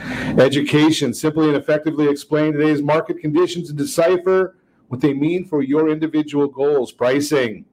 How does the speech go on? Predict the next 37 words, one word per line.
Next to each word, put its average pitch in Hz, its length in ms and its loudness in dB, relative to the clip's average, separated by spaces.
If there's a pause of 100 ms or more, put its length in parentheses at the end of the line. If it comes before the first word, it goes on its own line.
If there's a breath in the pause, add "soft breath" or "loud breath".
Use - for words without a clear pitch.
(540 loud breath)
Help 120 180 2
you 139 60 2
understand 139 380 0
today's 139 280 2
real 147 160 2
estate 143 280 0
values 135 440 2
when 123 160 -2
setting 135 260 0
the 127 80 -4
price 131 320 -2
of 131 80 -8
your 123 140 0
home 143 260 0
or 160 160 0
making 151 400 0
an 143 60 2
offer 147 280 0
to 139 60 -2
purchase. 151 600 -2 (440 loud breath)
A 156 100 4
real 214 140 4
estate 202 280 4
agent 160 200 -2
can 170 100 -2
be 185 60 0
your 185 140 2
essential 190 420 -2
guide 175 500 -2
through 175 140 0
this 170 180 0
unprecedented 170 580 -2
market, 160 400 -2
but 147 120 -6
truth 165 240 -4
be 170 80 -8
told, 104 400 -2